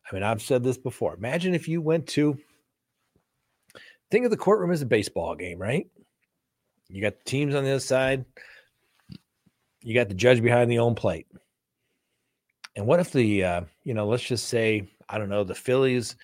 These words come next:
and the, uh, Astros are playing, right?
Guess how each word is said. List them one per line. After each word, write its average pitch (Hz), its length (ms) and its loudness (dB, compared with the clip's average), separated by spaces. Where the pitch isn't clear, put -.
and 107 340 -2
the, 101 340 0
uh, 98 60 -2
Astros 110 480 0
are 82 80 -10
playing, 78 360 -12
right? 147 260 -2